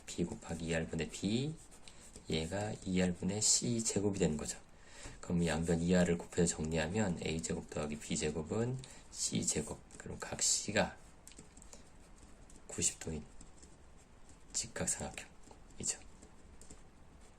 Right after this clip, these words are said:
자, 그다음 두 번째. 자, 코사인 C분의 B와 코사인 B분의 C가 서로 같다.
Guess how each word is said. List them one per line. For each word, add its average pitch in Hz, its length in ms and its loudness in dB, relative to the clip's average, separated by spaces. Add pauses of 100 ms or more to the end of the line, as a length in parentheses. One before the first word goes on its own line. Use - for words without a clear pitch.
(600)
자, - 160 -8 (520)
그다음 87 200 -6
두 - 160 4
번째. 90 420 2 (300)
자, 92 240 -2 (540)
코사인 101 560 2
C분의 95 720 2
B와 92 1080 2 (440)
코사인 95 640 2
B분의 90 760 2
C가 101 1400 0
서로 110 340 0
같다. - 560 2